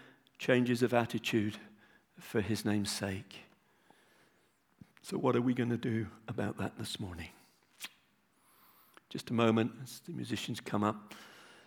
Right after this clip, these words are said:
we're going to sing a song by way of response. Might be a new song to some of you. It's one we used to sing many, many, well, not too many years ago, a few.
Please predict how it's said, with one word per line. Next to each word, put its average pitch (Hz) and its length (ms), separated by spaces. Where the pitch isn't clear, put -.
we're 127 80
going 117 320
to 110 220
sing 113 280
a 113 40
song 104 420
by 107 140
way 107 180
of 107 140
response. - 720
Might 131 200
be 123 120
a 120 40
new 123 180
song 120 320
to 117 100
some 117 280
of 117 120
you. 120 200
It's 117 120
one 113 300
we - 60
used 127 160
to 127 60
sing 120 360
many, 120 180
many, 113 400
well, 101 200
not - 220
too - 140
many 104 180
years 101 240
ago, 107 240
a 104 60
few. - 340